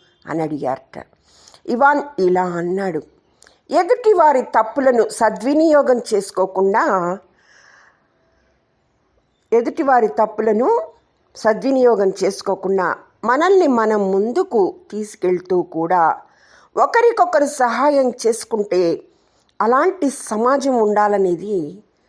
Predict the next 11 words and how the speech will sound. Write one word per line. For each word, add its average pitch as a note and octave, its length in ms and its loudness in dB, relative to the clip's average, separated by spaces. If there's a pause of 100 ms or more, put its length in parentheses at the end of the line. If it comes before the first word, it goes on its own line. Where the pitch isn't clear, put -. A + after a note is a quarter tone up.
(260)
నా F#3 260 -2
కల" F3+ 440 -4 (540)
అని F#3 180 -6 (120)
చెప్పాట. - 520 -10 (680)
అదీ B3+ 240 0
కాక, B3 640 2 (340)
"నేను C#4+ 360 4
మొదటి C4+ 420 0
స్థానంలో A#3 640 0
లేను G#3 300 2
కదా." E4 340 0